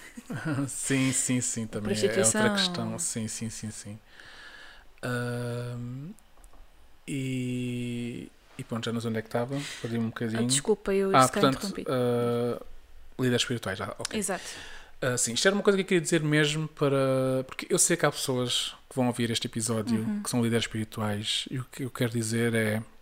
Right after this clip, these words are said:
Speaker 1: cuidado com o que dizem.
Speaker 2: Yeah.
Speaker 1: E
Speaker 2: E também
Speaker 1: eu
Speaker 2: líderes de jovens, dos grupos de jovens.
Speaker 1: De qualquer, de qualquer idade, qualquer coisa
Speaker 2: Yeah.
Speaker 1: que, que, que digam, têm que promover aquilo que, que Deus quer na Terra, que é o amor.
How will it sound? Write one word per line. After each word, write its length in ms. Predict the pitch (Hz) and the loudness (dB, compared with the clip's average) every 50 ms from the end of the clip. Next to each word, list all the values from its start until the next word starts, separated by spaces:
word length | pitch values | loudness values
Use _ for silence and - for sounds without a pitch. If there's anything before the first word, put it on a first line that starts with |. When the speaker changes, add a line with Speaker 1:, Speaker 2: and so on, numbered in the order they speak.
| - - - - - - - - - - | -20 -20 -20 -20 -20 -20 -20 -18 -14 -8
Speaker 1:
cuidado 400 | - 127 120 110 110 104 - - | -4 -4 -2 -2 -2 -4 -4 -4
com 100 | - 113 | -6 -8
o 40 | - | -6
que 100 | - - 104 | -6 -6 -8
dizem. 300 | 101 101 101 98 101 117 - - - | -6 -6 -8 -8 -10 -10 -8 -6 -4
Speaker 2:
Yeah. 300 | 220 208 208 202 190 156 - - - - - - | -4 -2 -4 -4 -6 -6 -8 -6 -6 -4 -2 2
Speaker 1:
E 160 | 147 139 139 143 | 6 10 12 12
Speaker 2:
E 80 | 147 | 12
também 200 | 151 151 151 156 | 12 12 12 12
Speaker 1:
eu 40 | - | 12
Speaker 2:
líderes 360 | 247 247 240 247 240 226 214 220 | 12 12 10 10 8 6 4 0
de 80 | 208 | 2
jovens, 800 | 208 226 226 226 226 226 214 220 220 220 220 220 214 214 - - | 4 6 6 8 6 6 4 2 -2 -2 -2 0 0 0 0 0
dos 160 | 208 196 190 | -2 -2 -2
grupos 320 | 196 208 208 - - - - | 0 0 0 0 0 -2 0
de 100 | - - 202 | 0 2 4
jovens. 240 | 202 202 208 208 202 | 4 6 6 6 8
Speaker 1:
De 40 | 196 | 10
qualquer, 420 | - 180 175 185 180 175 175 170 | 10 10 10 10 8 8 8 8
de 200 | 165 165 160 147 | 6 2 -2 2
qualquer 460 | - - 165 156 - - 160 160 151 | 6 6 6 6 6 6 6 6 6
idade, 340 | 147 143 139 143 143 139 - | 6 6 6 6 6 6 4
qualquer 400 | - 143 139 - - 147 135 - | 2 2 2 2 0 -2 -2 -2
coisa 320 | - - 139 139 135 - 202 | 0 2 2 2 4 4 2
Speaker 2:
Yeah. 200 | 196 185 185 190 | 2 0 -2 0
Speaker 1:
que, 520 | 139 135 127 123 123 123 127 127 127 - - - - | 2 2 2 2 2 0 0 0 -2 -4 -6 -10 -6
que, 800 | - 139 131 123 123 123 120 120 120 120 120 120 123 123 120 - - - - _ _ - | -2 0 2 4 4 2 2 0 0 0 -2 -2 -2 -4 -6 -8 -12 -18 -20 _ _ -12
que 60 | - - | -4 2
digam, 420 | 135 131 135 131 135 139 139 147 143 - - - - | 4 6 6 6 6 4 2 2 0 -4 -12 -6 0
têm 200 | - 143 147 151 | 2 2 2 2
que 80 | - - | -2 -4
promover 560 | - 147 139 135 127 120 120 131 131 135 135 | -4 -2 0 0 -2 0 2 4 4 4 4
aquilo 480 | 131 - - - - 135 131 131 131 - _ | 2 -2 -6 -4 -2 0 0 0 -2 -4 _
que, 280 | - - 135 131 131 123 - | -6 -2 0 0 0 0 -2
que 60 | - 127 | -2 0
Deus 160 | 131 123 - | 0 0 0
quer 200 | - - 117 113 | 0 0 0 0
na 60 | 117 120 | 0 2
Terra, 360 | - 143 151 - 180 180 185 - - - - - - - - - - - - | 2 2 2 2 0 -6 -6 -8 -12 -20 -20 -20 -18 -18 -18 -20 -20 -16 -4
que 100 | - 131 | 0 2
é 240 | 123 127 135 143 151 - - - - - - - | 2 2 2 0 -2 -6 -16 -20 -20 -20 -12 -8
o 60 | - | -6
amor. 300 | 98 92 92 - - - | -6 -6 -6 -8 -10 -12